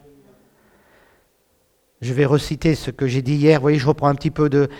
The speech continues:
certaines choses que je vous ai partagées <clears throat> hier. Je vais souvent en Inde pour, pour de la mission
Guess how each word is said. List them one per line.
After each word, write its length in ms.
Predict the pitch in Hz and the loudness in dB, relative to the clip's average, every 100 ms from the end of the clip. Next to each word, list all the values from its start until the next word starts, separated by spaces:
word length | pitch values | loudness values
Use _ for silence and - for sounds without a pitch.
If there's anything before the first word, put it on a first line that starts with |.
| - - | -20 -6
certaines 360 | 143 - 147 | -4 0 -2
choses 280 | 143 160 151 | 2 0 0
que 100 | 135 | -4
je 80 | 120 | -4
vous 140 | 127 | -2
ai 40 | 139 | 0
partagées 720 | 131 - 135 117 143 123 - - _ _ _ _ _ | 0 0 -2 2 2 2 -6 -20 _ _ _ _ _
<clears throat> 60 | 240 175 127 - | 6 6 4 -2
hier. 400 | 135 143 101 92 _ _ _ _ _ _ _ _ _ _ _ - _ _ _ 117 | 2 2 0 -8 _ _ _ _ _ _ _ _ _ _ _ -20 _ _ _ -4
Je 100 | 131 | 0
vais 100 | 151 | 2
souvent 340 | - 160 160 | 2 4 4
en 140 | 143 | 4
Inde 320 | 147 139 120 92 - _ _ _ _ _ _ _ _ _ _ _ _ _ _ _ _ _ _ | 2 0 -2 -6 -12 _ _ _ _ _ _ _ _ _ _ _ _ _ _ _ _ _ _
pour, 140 | - 107 | -10 -10
pour 300 | - - 127 | -12 -6 -2
de 60 | |
la 80 | 131 | 0
mission 540 | 131 131 - 156 151 | 0 -2 0 0 0